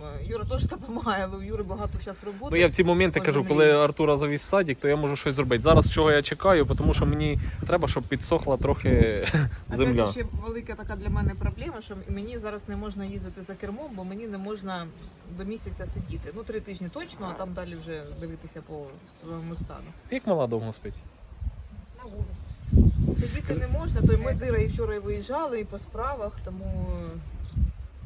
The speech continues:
Speaker 1: я просто, якщо чесно, я от думаю, коли Іра вже поїде, і Юра буде там на роботу,
Speaker 2: Вона ще взяти
Speaker 1: повернеться.
Speaker 2: поліз.
Speaker 1: Як воно буде, да, Юра? Оце я переживаю. От, допустим, я одна дома,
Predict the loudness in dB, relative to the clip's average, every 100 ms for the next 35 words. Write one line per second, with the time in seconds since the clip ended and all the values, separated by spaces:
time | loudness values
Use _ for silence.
0 | -14 -14 -16 -16 -14 -4 -4 -4 -10 -10
1 | -8 -8 -6 -6 -4 -6 -8 -8 -8 -6
2 | -6 -6 -8 -8 -8 -6 -8 -8 -10 -8
3 | -6 -8 -8 -14 -20 -20 -12 -10 -6 -6
4 | -4 -8 -6 -4 -4 -4 -4 -6 -8 -8
5 | -6 -2 -2 -2 -8 -8 -8 -10 -12 -14
6 | -14 -16 -18 -20 -20 -16 -8 -8 -8 -10
7 | -10 -10 -12 -8 -8 -8 -8 -10 -8 -6
8 | -8 -8 -12 -10 -8 -8 -8 -10 -12 -12
9 | -10 -6 -6 -6 -8 -8 -8 -8